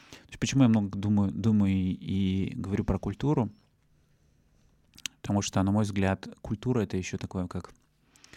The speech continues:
когда ты думаешь про компанию как про продукт, когда ты начинаешь думать, то есть это вот как раз, э,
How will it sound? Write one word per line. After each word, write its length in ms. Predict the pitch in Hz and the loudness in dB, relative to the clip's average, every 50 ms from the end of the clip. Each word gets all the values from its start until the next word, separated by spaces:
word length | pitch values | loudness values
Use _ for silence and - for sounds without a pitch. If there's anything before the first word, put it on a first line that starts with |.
| - - - - - - - - _ - | -20 -20 -20 -20 -20 -20 -20 -20 _ -10
когда 180 | - 208 - 104 | -4 -2 -2 -2
ты 120 | - 101 | 0 0
думаешь 280 | 104 110 107 101 - - | 0 2 2 2 0 -2
про 120 | - 104 | -4 -2
компанию 420 | - 110 110 - 113 113 107 98 | 0 0 0 2 2 2 2 2
как 160 | - - - - | 0 -4 -6 -4
про 140 | - 104 | -4 -4
продукт, 520 | - - - 98 98 135 160 - - - - - - _ _ | -2 0 0 0 2 2 0 0 -2 -14 -18 -20 -20 _ _
когда 200 | - - 92 92 | -8 -8 -8 -6
ты 40 | - 95 | -4 -4
начинаешь 400 | 95 - - 98 98 92 90 90 | -4 -2 -2 -2 0 0 0 -2
думать, 440 | 92 92 95 90 87 85 - - - _ - | -2 -4 -2 -4 -4 -6 -8 -12 -20 _ -14
то 40 | - | -12
есть 140 | 101 - 107 | -6 -6 -6
это 100 | - 101 | -6 -6
вот 100 | 98 - | -8 -4
как 200 | - 92 - - | -6 -6 -4 -2
раз, 340 | 104 110 113 - - - - - | -2 -2 -2 -6 -10 -12 -12 -10
э, 160 | 95 92 90 | -10 -10 -12